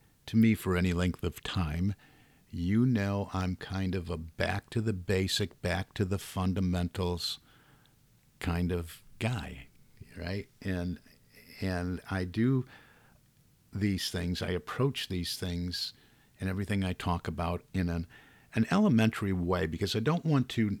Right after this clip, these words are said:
naturally assume that everybody is, is deeply involved with whatever topic I choose to go with, to run with on any particular given day. But I, I just, I really believe in,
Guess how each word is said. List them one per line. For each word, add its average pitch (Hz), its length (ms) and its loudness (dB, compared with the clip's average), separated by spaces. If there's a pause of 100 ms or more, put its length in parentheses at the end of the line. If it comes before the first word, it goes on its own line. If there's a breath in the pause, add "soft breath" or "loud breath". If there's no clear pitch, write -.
(140)
naturally 101 680 2
assume 98 680 4
that 87 240 0 (1080)
everybody 95 560 0
is, 82 320 -4
is 82 200 -4
deeply 113 520 0
involved 92 640 0
with 87 260 -2
whatever 95 340 -4
topic - 720 -2 (560 loud breath)
I 87 200 0
choose 85 420 -2
to - 100 -6
go 85 240 -2
with, 82 260 -4
to - 100 -4
run 85 320 0
with 80 180 -6
on 78 160 -4 (100)
any 87 220 0
particular 80 540 -6
given 80 360 -4
day. 82 280 -4 (1080 loud breath)
But 101 520 0
I, 127 160 4 (100)
I 127 80 8
just, 143 380 4 (600)
I 113 60 6
really 135 420 8
believe 104 600 4
in, 95 120 4